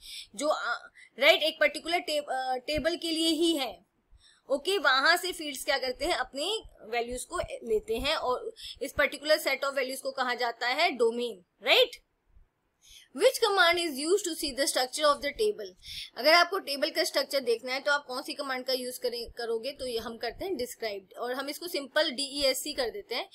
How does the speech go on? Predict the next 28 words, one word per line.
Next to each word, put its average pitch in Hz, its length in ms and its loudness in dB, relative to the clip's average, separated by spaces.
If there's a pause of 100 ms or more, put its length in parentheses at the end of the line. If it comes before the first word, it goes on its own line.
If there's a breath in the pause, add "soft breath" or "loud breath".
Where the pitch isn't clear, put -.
(300 loud breath)
पूरा 269 240 2
नहीं 311 140 0
लिखते, 277 300 -2
डीईएससी 262 600 0
and 247 360 -2
table 214 220 -2
name, 196 400 -2
right, - 360 2 (540 loud breath)
and 320 220 -4
semi, 247 560 -2
semicolon, 254 640 -4
right? 359 180 4 (380 loud breath)
तो - 80 -8
आपका 262 300 2
टेबल 262 260 -2
का 262 160 -2
स्ट्रक्चर 254 380 -4
आ 254 120 2
जाता 190 280 -14
है। - 160 -20 (800 loud breath)
Which 330 180 2
of 466 140 8
the 466 160 2 (120)
following 339 360 2
is 294 140 -2
not 302 240 2
a 349 100 8
डीएमएल 277 520 -2